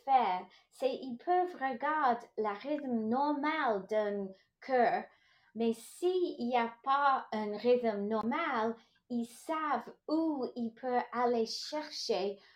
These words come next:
pour le, euh, faire mieux. Donc, c'est un, euh, instrument diagnostique que on a, maintenant, on est tellement, euh,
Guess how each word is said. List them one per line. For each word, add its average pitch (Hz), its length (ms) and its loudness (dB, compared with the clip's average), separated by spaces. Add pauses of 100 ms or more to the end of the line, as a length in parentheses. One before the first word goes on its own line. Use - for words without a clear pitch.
(160)
pour 233 420 6 (100)
le, 214 480 2 (580)
euh, 208 140 0 (160)
faire 214 240 2
mieux. 226 480 2 (560)
Donc, 240 460 2
c'est 233 520 0
un, 220 380 -2
euh, 214 480 -8 (160)
instrument 240 640 -2 (200)
diagnostique 254 1200 -2 (320)
que 226 220 0 (120)
on 226 300 0 (160)
a, 202 480 -6 (160)
maintenant, 226 720 -2
on 208 180 -4
est 202 240 -4
tellement, 208 720 -2 (160)
euh, 190 360 -4